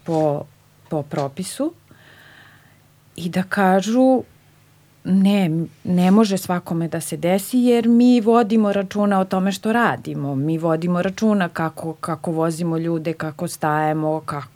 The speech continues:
šta god.” Ne, mi smo imali potpuno suprotno.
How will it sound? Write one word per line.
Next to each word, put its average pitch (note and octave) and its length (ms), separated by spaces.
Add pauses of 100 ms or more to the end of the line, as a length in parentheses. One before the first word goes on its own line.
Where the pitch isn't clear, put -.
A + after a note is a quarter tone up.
(100)
šta - 240
god.” D#3 400 (880)
Ne, G#3 460 (380)
mi G3 80
smo G#3+ 220
imali A#3+ 400
potpuno C4 480
suprotno. C4+ 720